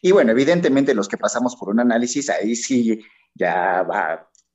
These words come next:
es otra cosa. Pero si hablamos fuera del, de, de, de no pasar por un análisis, la gran mayoría, eh, no queremos saber, no, incluso aunque lo vivamos y lo padezcamos y, pues, de alguna manera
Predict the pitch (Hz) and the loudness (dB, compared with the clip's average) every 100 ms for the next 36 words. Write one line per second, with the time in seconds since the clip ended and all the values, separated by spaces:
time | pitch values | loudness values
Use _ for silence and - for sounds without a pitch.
0 | _ - 110 113 - - 208 196 107 - | _ -4 -2 0 -2 2 2 2 -4 -10
1 | _ - - _ - 151 151 160 156 151 | _ -20 -20 _ 0 2 2 0 -2 0
2 | 147 196 262 320 294 - 185 175 160 127 | 0 2 0 0 0 -4 -2 2 2 0
3 | 92 87 90 87 80 85 87 80 - 87 | -2 -6 -8 -8 -10 -12 -12 -12 -16 -14
4 | 90 98 123 123 135 123 113 117 110 107 | -6 -4 -2 -2 -2 -2 0 0 0 -2
5 | 104 107 - 139 - _ _ _ 110 110 | -4 -6 -8 -10 -12 _ _ _ 0 2
6 | 110 135 233 403 294 139 104 101 95 98 | 2 2 0 2 2 2 0 0 -2 -2
7 | 123 185 _ _ _ _ _ _ 104 101 | -2 -6 _ _ _ _ _ _ -8 -4
8 | 107 143 160 185 190 170 131 123 143 175 | 0 2 4 2 0 0 2 2 0 -2
9 | 170 104 95 117 156 - _ _ _ _ | -2 -2 0 -2 -2 -8 _ _ _ _
10 | - 117 135 147 151 151 160 147 135 131 | -2 2 4 4 6 6 6 4 4 2
11 | 139 165 240 214 151 131 110 101 110 113 | 4 4 4 2 2 2 0 0 0 0
12 | 160 147 - 98 - 95 95 - 101 107 | 0 -2 -4 -6 -2 -2 -4 -6 -2 0
13 | 160 131 113 98 - 98 - - 101 110 | 0 0 -2 -6 -10 -10 -10 -12 -4 -2
14 | 110 143 151 120 120 131 123 123 | 0 0 0 2 2 2 0 -2